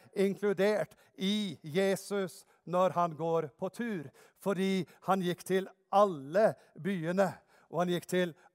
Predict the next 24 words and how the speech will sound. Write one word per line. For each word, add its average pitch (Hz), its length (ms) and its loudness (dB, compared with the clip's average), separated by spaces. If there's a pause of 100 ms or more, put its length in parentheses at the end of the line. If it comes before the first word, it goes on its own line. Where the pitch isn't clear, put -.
(140)
alle 160 600 4 (260)
landsbyene. 160 880 -2 (340)
Og 170 100 -4
Bibelen 190 380 -2
sier, 175 380 2 (180)
«Alle 175 480 2
de 175 160 -2
som 175 160 -4
tok 175 240 -6
imot 160 320 -4
ham, 139 160 0 (240)
de 151 160 -6
ga 156 140 2
han 143 60 -6
rett 160 200 -2
til 170 80 -4
å 151 80 -4
bli, 156 140 -6 (340)
bli 151 240 -8
Guds 156 240 -12
barn.» 180 380 0 (320)
Eh, 170 260 -2
Bibelen 185 400 -2
sier, 180 400 2